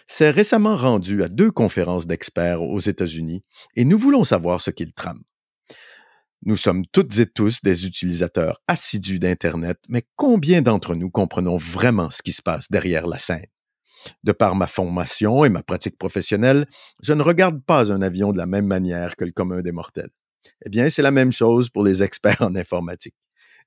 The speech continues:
Et puisque la pratique de Matthew s'oriente de plus en plus vers les questions de cybersécurité, et quand des organisations prestigieuses l'invitent à venir présenter et contribuer à leurs conférences,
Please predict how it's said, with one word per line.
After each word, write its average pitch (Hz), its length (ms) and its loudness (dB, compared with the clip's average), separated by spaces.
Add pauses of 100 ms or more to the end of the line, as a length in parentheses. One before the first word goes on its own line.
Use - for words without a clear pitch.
Et 120 100 4
puisque - 400 2
la 117 160 4
pratique - 420 -2
de 95 60 -2
Matthew 92 380 -2
s'oriente 90 480 -2
de 98 80 -2
plus 180 260 2
en 113 140 6
plus 85 260 -6
vers 87 140 0
les 87 120 -2
questions - 380 -2
de 85 60 -10
cybersécurité, 92 1040 -4 (440)
et 95 100 -6
quand 123 180 2
des 98 240 2
organisations 98 880 2
prestigieuses 98 760 0
l'invitent 117 460 4
à 85 60 -2
venir 90 280 -2
présenter 131 640 2
et 82 60 -2
contribuer 104 520 0
à 90 60 4
leurs 87 220 0
conférences, 90 640 -6